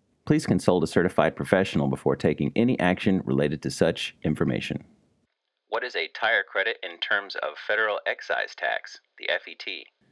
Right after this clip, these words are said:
To understand the necessity of recording tire credit amounts, it's good to have an understanding of the federal excise tax,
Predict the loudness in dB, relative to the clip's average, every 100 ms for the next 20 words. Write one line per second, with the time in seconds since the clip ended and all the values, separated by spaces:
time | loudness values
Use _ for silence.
0 | _ _ _ _ 0 4 4 4 4 6
1 | 4 4 4 4 4 4 4 2 0 2
2 | 4 4 2 2 4 4 2 2 2 4
3 | 2 2 0 -2 -8 -18 -20 -6 -2 0
4 | 2 2 4 4 6 4 4 2 2 4
5 | 4 2 2 0 2 2 4 2 2 0
6 | 2 0 0 -2 -2 -4 -10